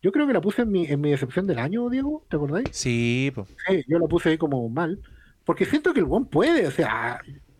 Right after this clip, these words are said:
Speaker 1: perdón, pero al alumno bueno, talentoso, cuando se pone porro le damos el suelo.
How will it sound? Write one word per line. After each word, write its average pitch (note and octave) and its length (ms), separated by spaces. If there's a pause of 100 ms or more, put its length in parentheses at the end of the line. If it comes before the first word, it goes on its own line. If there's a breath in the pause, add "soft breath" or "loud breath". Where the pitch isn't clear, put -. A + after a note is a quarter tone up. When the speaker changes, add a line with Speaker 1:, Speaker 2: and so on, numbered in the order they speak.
(140)
Speaker 1:
perdón, A3+ 400
pero C3+ 380 (200)
al C3 180
alumno G3+ 500
bueno, G3 540
talentoso, F#3+ 680 (380 soft breath)
cuando C#3+ 220
se C3+ 100
pone F#3+ 240
porro E3+ 280
le G3 120
damos C#3+ 220
el B2 60
suelo. C3 440